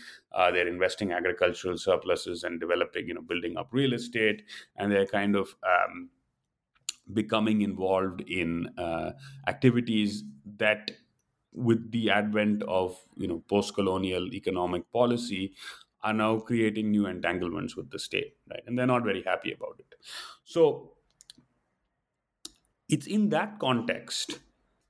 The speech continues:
right, uh, in that, with that kind of structural foundation, right, that, uh, we must understand,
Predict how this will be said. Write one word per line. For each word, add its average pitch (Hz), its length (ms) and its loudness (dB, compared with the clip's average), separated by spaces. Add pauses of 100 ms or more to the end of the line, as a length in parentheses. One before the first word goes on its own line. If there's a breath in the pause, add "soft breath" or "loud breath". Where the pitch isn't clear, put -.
right, 95 380 0
uh, 101 220 4
in 110 120 0
that, 120 180 2
with 123 120 0
that 139 220 0
kind 135 180 0
of 120 100 0
structural 120 520 0
foundation, 117 920 2
right, 104 220 -6 (140)
that, 117 320 0 (500 loud breath)
uh, 104 340 2
we 123 140 2
must 120 360 2
understand, 117 840 2